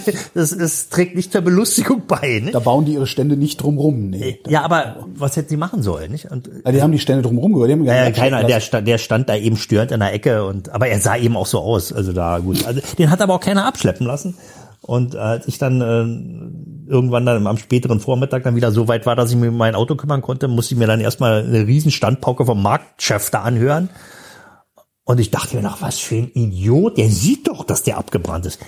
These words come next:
Speaker 1: Das hat den aber nicht interessiert, die Kiste störte einfach nur, ja, egal ob verbrannt oder
Speaker 2: Ja.
Speaker 1: nicht. Na gut, und dann, na, was hab ich dann gemacht? Koch und Lange war damals der Schrottplatz, der Haupt-,
Speaker 2: So.
Speaker 1: der Hauptschrottplatz meines, äh, Vertrauens.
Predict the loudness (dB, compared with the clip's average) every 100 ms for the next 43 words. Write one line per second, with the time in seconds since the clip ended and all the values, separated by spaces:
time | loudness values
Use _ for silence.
0 | -14 -12 -6 -2 0 2 2 0 0 -4
1 | -6 0 0 2 0 0 2 0 0 0
2 | 0 -2 -4 -4 -4 -4 -4 -2 0 2
3 | 2 0 -2 -2 -2 -2 -2 0 0 -2
4 | -10 -14 -12 -6 0 2 2 0 -10 -4
5 | 0 0 -2 -6 -4 -2 -2 -4 -6 -6
6 | -6 -6 -8 -12 -20 _ -12 _ _ _
7 | _ -6 0 2 2 2 2 -2 -6 _
8 | _ _ _ _ _ _ _ _ -2 0
9 | 2 2 0 -2 0 -2 -2 -2 0 0
10 | 0 0 2 2 2 0 -4 -4 -4 0
11 | -2 0 0 0 -2 -4 -2 0 -2 -6
12 | -4 -2 -2 -2